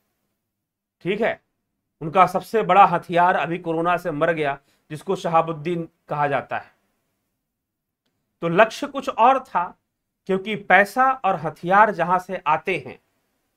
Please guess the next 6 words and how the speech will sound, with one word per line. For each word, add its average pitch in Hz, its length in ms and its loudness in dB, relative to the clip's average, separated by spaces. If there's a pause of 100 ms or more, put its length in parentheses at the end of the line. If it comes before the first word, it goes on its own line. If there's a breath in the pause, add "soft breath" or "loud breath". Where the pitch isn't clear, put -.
(1900)
भाई 185 340 2
जिनकी, 208 420 -6
जो 247 180 -6
इतने 240 300 -4
गरीब 170 400 -4
हैं, 113 460 -14